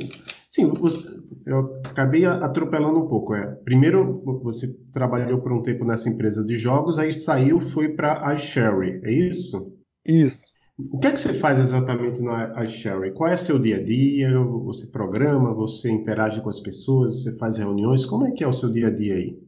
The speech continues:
Speaker 2: Ah, eu programo, basicamente, lá eu sou a, a minha tarefa como programador, né? Mas a gente não faz uma programação de, de sistemas pra empresa. Então, a iCherry é uma empresa que ela atende os clientes e tenta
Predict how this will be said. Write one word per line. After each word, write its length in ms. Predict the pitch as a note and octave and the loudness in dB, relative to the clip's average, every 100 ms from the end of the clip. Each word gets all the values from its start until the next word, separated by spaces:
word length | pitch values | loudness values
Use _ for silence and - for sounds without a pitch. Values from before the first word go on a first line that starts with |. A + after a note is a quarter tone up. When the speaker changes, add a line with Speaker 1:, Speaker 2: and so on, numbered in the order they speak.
| _ _ - | _ _ 2
Speaker 2:
Ah, 680 | D3 D3+ D3+ D3+ D3+ D3+ D3+ | 4 6 8 6 6 6 4
eu 80 | |
programo, 440 | D3+ G3 E3+ F3+ C4+ | 4 2 4 4 2
basicamente, 500 | E3 - D#3+ D3+ D#3 | 0 -2 -2 -2 0
lá 80 | D3+ | 0
eu 100 | D#3 | 0
sou 600 | D#3+ D3+ C#3+ C#3 C3+ B2+ | 2 4 4 4 2 0
a, 280 | B2+ C3 C3+ | -4 -8 -4
a 40 | |
minha 160 | C#3 C#3 | -4 -2
tarefa 320 | C#3 C#3 D#3 | -4 -4 -4
como 240 | D#3 D3 | -2 -2
programador, 600 | D3+ C#3 C#3 C3 C3 F#3+ | 0 0 0 2 2 2
né? 180 | F#3+ D#3 - _ _ - | 0 -4 -10 _ _ -12
Mas 360 | C#3+ C#3 D3 | -4 0 0
a 40 | D3+ | 0
gente 240 | D#3 - | -4 -4
não 140 | F3+ | -4
faz 240 | E3 D#3+ F3+ | 0 0 2
uma 140 | F#3 | -2
programação 760 | F3+ E3+ F3 E3 E3+ F3 F3+ F3 | -2 0 -2 0 0 2 0 0
de, 1080 | F3 E3+ E3+ E3+ E3 E3 D#3+ D3+ C#3+ C3+ C3 C3 | 2 2 4 4 4 4 4 4 4 2 -2 0
de 160 | C#3 C#3+ | 0 -2
sistemas 540 | E3+ - D3+ D#3 E3+ | -8 0 2 4 2
pra 140 | E3+ | 0
empresa. 400 | F3 D#3 D3 C#3 | -2 4 4 2
Então, 340 | B2+ B2+ B2+ B2+ | -2 -2 -2 0
a 120 | B2+ | 0
iCherry 500 | C3 - B2+ C#3+ E3 | -2 0 2 4 2
é 60 | D3 | 0
uma 100 | C#3+ | 0
empresa 320 | C3+ C#3+ D3 | 0 -2 -2
que 140 | - | 0
ela 400 | C3+ C3+ B2+ B2 _ _ _ - | 2 2 0 -2 _ _ _ -6
atende 520 | C3+ - C#3 D#3 F3 | -6 -2 0 0 0
os 80 | E3 | -2
clientes 500 | D#3 C#3 D#3 F3+ G3 F3+ | 0 0 0 -2 -6 -4
e 400 | F#3 F3+ F3+ F3+ F3+ _ E3 | 0 2 4 4 0 _ 2
tenta 680 | D#3+ E3 F3 E3+ E3+ E3 | 2 4 4 6 4 2